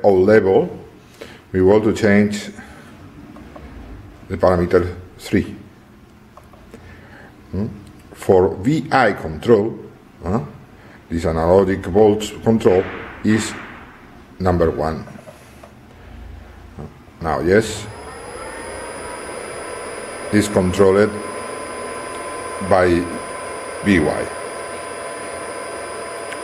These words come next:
by computer. Well, this is a mass three configuration.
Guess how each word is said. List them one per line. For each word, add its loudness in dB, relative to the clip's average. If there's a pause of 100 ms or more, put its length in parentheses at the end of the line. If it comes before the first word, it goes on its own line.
(160)
by 6 (280)
computer. 0 (2500)
Well, -2
this 2
is 2
a 6
mass 2
three 4
configuration. 2